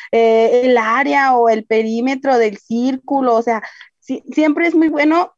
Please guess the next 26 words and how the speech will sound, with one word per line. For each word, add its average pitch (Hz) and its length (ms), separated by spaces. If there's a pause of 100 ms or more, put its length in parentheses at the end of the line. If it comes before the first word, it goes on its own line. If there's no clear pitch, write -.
eh, 226 340
impartir 226 440
matemáticas, 254 760
pero 208 200
cuando 220 320
un 247 180
alumno 320 520
descubre 254 640
el 220 400
porqué 220 560 (140)
de 370 140
esas 403 260
matemáticas 302 720
es 226 80
cuando 269 200
se 240 180
quedan, 208 280 (460)
"Guau, 233 440 (100)
¿a 220 160
poco 302 240
es 480 100
por 508 260
eso? 294 360 (440)
Guau, 294 340
¿en 302 140
serio? 392 360